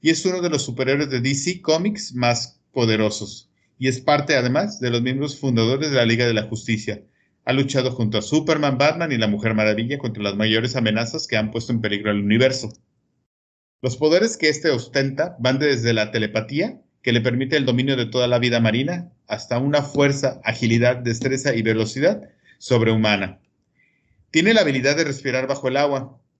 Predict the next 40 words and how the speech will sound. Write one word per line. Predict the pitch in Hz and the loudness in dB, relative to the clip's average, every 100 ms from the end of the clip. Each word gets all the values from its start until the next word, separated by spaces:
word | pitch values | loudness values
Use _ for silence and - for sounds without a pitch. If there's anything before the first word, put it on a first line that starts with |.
| _ _ _ | _ _ _
y | 143 120 | -8 -2
también | 131 139 175 | 0 0 2
la | 190 | 2
durabilidad | 147 135 120 120 117 123 143 | 2 2 2 2 0 2 0
suficientemente | 147 135 113 147 156 143 139 143 | -2 -10 -6 -4 -2 -4 -2 2
alta | 139 139 208 208 _ _ | 0 0 -8 -8 _ _
como | - 123 117 | -6 -2 0
para | 123 120 | 0 0
no | 127 151 | 0 -4
ser | 139 151 | -2 -2
afectado | 147 139 123 113 127 135 | -2 -2 -4 -4 -4 -4
por | 117 110 | -6 -2
la | 113 | 0
enorme | 117 143 156 156 | 4 2 2 -2
presión | 135 110 - 175 214 - | -2 -2 -2 -2 -2 -2
y | |
la | 120 113 | 0 2
temperatura | 120 113 120 110 - 139 139 | 2 0 0 -4 -4 -2 -2
fría | 139 131 | -2 0
en | 135 | 0
las | 117 | -2
profundidades | - 107 110 107 107 110 | -4 -8 -4 -2 0 0
del | 110 104 | 0 -2
océano. | 104 113 113 104 - _ _ _ _ _ - | 0 0 0 -2 -6 _ _ _ _ _ -6
Y | 123 | -2
también | 123 131 156 208 - | 2 2 2 0 0
lo | 127 | 4
hace | 135 143 156 143 | 4 2 -2 -4
fu-, | - - - | -12 -20 -20
suficientemente | - 127 120 139 139 147 143 139 | -18 -10 -6 -4 -2 -2 -2 -2
fuerte | 139 135 160 | -2 -4 -4
como | 131 107 | -4 -2
para | 107 | -2
ser | 107 135 | -2 -2
invulnerable | 131 117 110 113 120 135 | 0 0 0 0 2 2
al | |
fuego | 117 113 110 110 | 0 -2 -2 -2
de | 107 | 0
las | 104 104 107 | 0 -2 -2
ametralladoras. | 101 101 113 113 131 135 131 - | -6 -4 0 4 4 2 -2 -10